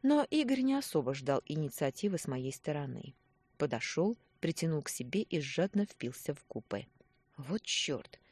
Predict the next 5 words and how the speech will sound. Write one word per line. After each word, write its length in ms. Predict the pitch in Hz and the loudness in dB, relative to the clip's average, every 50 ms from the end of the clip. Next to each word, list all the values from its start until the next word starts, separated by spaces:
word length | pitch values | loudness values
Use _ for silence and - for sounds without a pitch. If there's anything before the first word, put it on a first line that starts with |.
| _ - - - - | _ -20 -18 -10 -6
От 140 | 147 - 165 | -4 -2 -2
этого 280 | 156 - 160 - 160 | -2 -2 -2 -2 -2
бешеного 680 | 143 139 147 196 214 214 - - - 147 139 123 131 | -4 -2 0 2 2 4 2 2 -2 -2 -2 -2 -2
голодного 520 | 123 113 151 175 190 226 214 - 151 131 131 | 0 2 4 4 4 4 4 2 0 -2 -2
поцелуя 720 | - 147 - - - 160 175 226 262 269 214 139 127 | -4 -6 -8 -4 -2 0 0 2 2 2 2 2 0